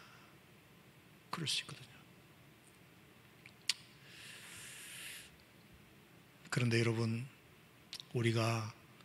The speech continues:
신앙생활은 어디까지 그러므로 나아가느냐? 하나님의 주권 다 이해할 수 없어도 하나님이 하시겠다고 할 때, "주가 쓰시겠다 하라."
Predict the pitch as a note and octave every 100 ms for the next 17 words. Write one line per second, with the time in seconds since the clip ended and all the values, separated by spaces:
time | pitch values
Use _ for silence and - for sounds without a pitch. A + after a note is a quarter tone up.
0 | - - - - - - - - - -
1 | - - E3 D#3+ D3+ D#3+ D3+ C#3+ C3 C#3+
2 | C#3+ C3+ B2 B2+ B2+ A#2+ A#2+ A#2+ A2 A2
3 | G#2+ A2 G#2 G2 F#2+ - - - - -
4 | - - - - - - - - - C3
5 | A#2+ A#2+ A2+ A#2 - A#2 G#2+ G2+ - -
6 | - - - - - - B2 B2 A#2+ A#2
7 | A2+ A#2 A2+ G#2 - G#2 - G#2 G#2+ G2+
8 | G2+ - - - - - - - - -
9 | - - - - - - C3 B2 B2 A#2+
10 | B2+ B2+ B2 A2+ A#2+ A2 G#2 A#2 - A2
11 | G#2 A2 - - - - - - - -
12 | - - - - - C3+ B2 B2 F#3+ D3+
13 | D3 B2+ - A#2 A2+ A2+ A#2+ G#2+ G#2 -